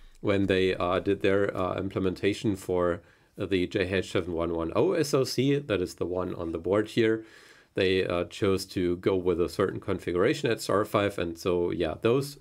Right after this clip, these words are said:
values are now coded into Linux. Um, but there is another thing I want to look at with you today,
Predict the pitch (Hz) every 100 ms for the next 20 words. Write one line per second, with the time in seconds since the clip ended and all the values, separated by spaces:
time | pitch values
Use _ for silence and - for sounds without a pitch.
0 | - 110 151 120 113 104 98 90 95 104
1 | - 110 113 101 - 98 95 - 87 98
2 | 85 - - - - - - - - 92
3 | 92 95 - - 117 113 226 294 - 104
4 | 95 165 - 90 85 85 82 85 82 -
5 | 90 95 101 87 - - - 80 82 82
6 | 90 82 82 110